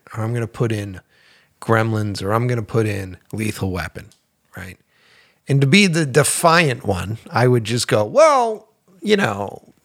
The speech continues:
Die Hard's a Christmas movie. We should watch Die Hard, you know. Gremlins is a Christmas movie. We should watch Gremlins." And I, I go, "Yeah,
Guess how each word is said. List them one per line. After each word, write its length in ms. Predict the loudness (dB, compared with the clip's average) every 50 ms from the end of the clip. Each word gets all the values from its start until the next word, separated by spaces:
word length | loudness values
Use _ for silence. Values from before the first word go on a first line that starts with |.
| _ -2
Die 200 | 2 4 4 4
Hard's 200 | 4 2 0 -2
a 40 | -4
Christmas 380 | -4 -2 -2 -2 -4 -10 -12 -14
movie. 400 | -14 -16 -16 -18 -20 -20 _ _ _ _ _ _
We 80 | -10 -8
should 160 | -6 -4 -2
watch 360 | 0 0 -2 -2 -6 -14 -12 -10
Die 180 | -10 -10 -10
Hard, 240 | -12 -16 -18 -20 -20 _ _ _ _ _ _ _
you 80 | -18 -18
know. 120 | -18 -18 -20 _ _ _ _ _ _ _ _ 0
Gremlins 300 | 2 4 4 4 2 2
is 140 | 0 -2
a 60 | -4 -2
Christmas 400 | 0 0 0 0 -4 -10 -8 -10
movie. 160 | -10 -10 -10 -12
We 80 | -12 -12
should 160 | -12 -10 -8
watch 240 | -10 -10 -10 -10 -10
Gremlins." 340 | -10 -10 -10 -14 -20 -20 _ _ _ _ _ -20 -20 -20 -20 -20 -20 -20 _ _ _ -8
And 180 | -4 -2 0 0
I, 120 | 0 -2 -4 _ _ _ _ _ -6 -6 -6 -8 -10 -6 -2 0
I 80 | 2
go, 100 | 4 4
"Yeah, 440 | 2 2 2 0 0 0 0 -2